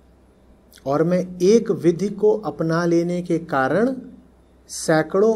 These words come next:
अन्य विधियों का प्रयोग न करने के खिलाफ हूं। जीवन में प्रतिपल विधियां चाहिए होती हैं, एक नहीं अनेक।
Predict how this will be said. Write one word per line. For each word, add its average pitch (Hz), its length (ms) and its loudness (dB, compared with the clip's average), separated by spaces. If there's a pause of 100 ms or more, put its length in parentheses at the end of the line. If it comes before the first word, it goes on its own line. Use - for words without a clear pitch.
(120)
अन्य 214 320 0
विधियों 160 520 -2
का 185 140 -4
प्रयोग 175 540 0
न 151 240 0
करने 135 380 -4
के 127 120 -6
खिलाफ 101 500 -14
हूं। 92 80 -20 (2250)
जीवन 143 340 -4
में 170 320 2
प्रतिपल 160 540 -2
विधियां 165 440 -2
चाहिए 143 380 -4
होती 117 360 -10
हैं, 92 240 -16
एक 185 300 4
नहीं 190 280 2
अनेक। 156 420 -2